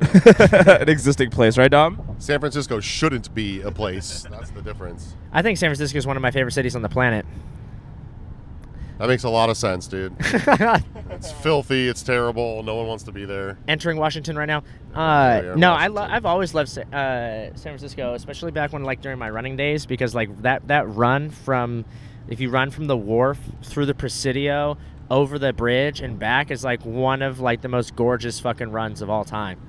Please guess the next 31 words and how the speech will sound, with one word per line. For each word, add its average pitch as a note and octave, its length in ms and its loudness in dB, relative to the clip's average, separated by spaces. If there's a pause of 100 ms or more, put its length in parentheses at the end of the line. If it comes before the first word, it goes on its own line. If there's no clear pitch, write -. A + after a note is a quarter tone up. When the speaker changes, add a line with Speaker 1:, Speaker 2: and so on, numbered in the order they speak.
Speaker 3:
It's G#2 140 -12
my A#2 160 2
favorite B2+ 340 4
run A2+ 240 0
that A2 100 -4
I've G#2 100 -2
ever G#2 180 0
done. G#2 300 -2 (340)
So A2 280 2
San C#3 160 2
Francisco C#3 280 -2
has B2 120 0
a A#2+ 60 -6
special C3+ 240 -2
place B2+ 160 2
in B2 60 -10
my A#2 100 -2
heart, B2 240 0
and A2+ 100 -6
that's A#2 200 -2
why, A#2 260 0 (480)
uh, A2 420 4 (1300)
Speaker 2:
That's B2 160 -8
funny. E3+ 200 0
I D3 60 2
did F#3 140 -4
some B2+ 180 -4
running A2 200 -2
in A2 100 -6
San A#2 160 -4
Francisco G#2 380 -6